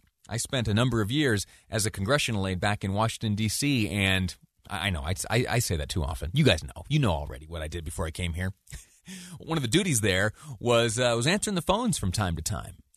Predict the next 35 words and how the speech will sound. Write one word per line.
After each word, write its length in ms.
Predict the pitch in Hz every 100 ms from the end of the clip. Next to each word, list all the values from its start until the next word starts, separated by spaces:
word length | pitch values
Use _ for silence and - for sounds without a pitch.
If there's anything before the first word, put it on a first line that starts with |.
| _ 123 -
Uh, 200 | 120 117
the 100 | 117
phones 540 | - 170 185 135 147
that 240 | 123 107 -
come 240 | 131 135
in 160 | 131 139
from, 280 | 127 131 127 127
uh, 140 | 113
constituents 800 | 107 87 - 180 - 165 147 151
or 80 | 98
constituent 560 | 98 92 123 - 90 82
groups, 400 | 110 135 135 - - _
uh, 160 | 107 107
and 140 | 117
oftentimes 640 | 110 147 170 - 139 180 180
they 180 | 113 101
have, 520 | 113 104 107 123 - - _
uh, 240 | 104 107 104
they 200 | 113 117
have, 440 | 107 110 139 135 123
you 80 | 151
know, 100 | 175
concerns. 640 | 208 - 311 120 62 - -
They 180 | - 101
have 220 | 110 107
concerns 600 | 113 104 127 135 151 123
with, 280 | 110 98 - - _
uh, 160 | 104 101
either 280 | - 110 101
things 400 | - 131 131 -
that 100 | 98
are 140 | 90
happening 500 | 95 104 101 90 85 - 101 90
generally, 560 | 101 127 139 139 147 165 _ _ -
uh, 100 | -